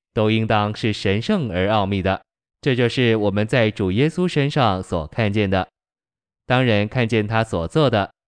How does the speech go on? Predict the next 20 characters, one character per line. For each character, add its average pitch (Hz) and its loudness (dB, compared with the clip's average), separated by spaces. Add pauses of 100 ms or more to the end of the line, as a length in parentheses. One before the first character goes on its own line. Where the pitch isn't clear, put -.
(200)
他 135 -2
们 110 0
就 220 2
惊 120 0
讶 107 2
说 113 -2 (420)
：“这 240 0
人 120 0
的 101 0
智 113 0
慧 104 0
和 92 -4
异 110 2
能 92 0 (240)
是 131 -2
从 98 -2
哪 98 0
里 98 0
来 87 0
的？ 110 0